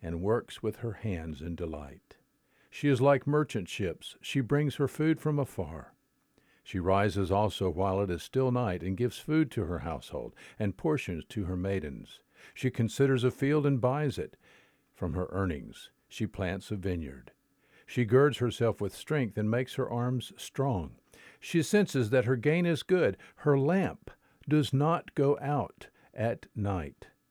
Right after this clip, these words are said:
She stretches out her hands to the distaff, and her hands grasp the spindle. She extends her hand to the poor,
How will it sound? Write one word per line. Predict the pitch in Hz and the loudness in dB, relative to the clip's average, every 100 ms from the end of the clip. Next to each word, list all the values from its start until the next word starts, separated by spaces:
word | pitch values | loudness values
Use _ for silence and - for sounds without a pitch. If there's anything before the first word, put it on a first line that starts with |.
| _ _ _ _ _ _ _ - | _ _ _ _ _ _ _ -10
She | - | -6
stretches | 101 - 113 - 101 | -2 0 0 0 0
out | 107 104 | -2 -2
her | 110 | -4
hands | 95 107 110 95 - | -4 -2 -2 -2 -6
to | - | -8
the | 90 87 | -8 -6
distaff, | 95 - - 95 90 - - _ _ _ - | -6 -6 -4 -4 -4 -10 -18 _ _ _ -4
and | 104 | 0
her | 104 98 | 2 2
hands | 92 123 127 131 - - 101 | 2 2 2 0 -4 -12 -4
grasp | 104 113 123 - - - - _ | 0 2 0 -4 -12 -20 -20 _
the | 127 | -6
spindle. | - - 87 69 - - _ _ _ _ _ _ _ _ _ | -4 -6 -6 -6 -12 -20 _ _ _ _ _ _ _ _ _
She | - - 127 | -12 -2 0
extends | 113 - - 135 123 | 0 -4 0 2 2
her | - 87 | -2 -4
hand | 92 90 87 - - | -2 0 -2 -6 -8
to | 104 | -6
the | 98 | -6
poor, | - 147 85 62 | -8 -8 -8 -10